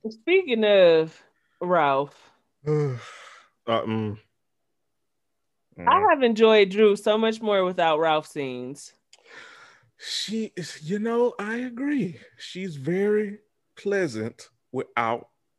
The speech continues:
Speaker 2: Ralph.
Speaker 1: Without Ralph, yeah. Um, first off, Ralph inquiring about Drew's whereabouts.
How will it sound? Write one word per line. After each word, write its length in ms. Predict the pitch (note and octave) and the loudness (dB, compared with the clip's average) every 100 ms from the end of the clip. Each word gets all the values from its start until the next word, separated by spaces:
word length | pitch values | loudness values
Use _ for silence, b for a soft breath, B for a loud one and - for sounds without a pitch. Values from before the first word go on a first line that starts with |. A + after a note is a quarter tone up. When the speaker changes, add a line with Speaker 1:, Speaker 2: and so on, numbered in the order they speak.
| - | -10
Speaker 2:
Ralph. 420 | F#3 F3+ F3+ F3+ | -8 -8 -10 -10
Speaker 1:
Without 400 | G#3 G3 F#3 G3 | -6 -2 0 -2
Ralph, 440 | A#3+ F4+ D#3+ D3 _ _ | -4 -4 -6 -8 _ _
yeah. 440 | A#3+ G4+ - C#3+ C#3+ _ _ _ _ _ _ _ _ _ _ _ _ _ _ _ _ _ _ - | -10 -8 -6 -8 -10 _ _ _ _ _ _ _ _ _ _ _ _ _ _ _ _ _ _ 0
Um, 520 | B3 B3 A#3 A3 G3 - _ _ _ _ - | 4 4 2 0 -6 -14 _ _ _ _ 0
first 360 | D4 F4+ - | 0 0 0
off, 300 | A#3 G#3+ G3+ G3+ | 2 4 2 -2
Ralph 460 | F3+ G#3 A#3+ C#4 | 0 4 4 2
inquiring 680 | A#3 A3 A3+ G#3+ G#3+ G3+ F#3+ | -4 -2 -2 0 0 -2 -4
about 320 | F#3 F3+ F3 | -2 -2 -2
Drew's 360 | F3 F#3+ G3 F#3+ | -2 -2 -2 -2
whereabouts. 540 | F3+ F3+ F3 E3 E3 | -2 0 0 -2 -4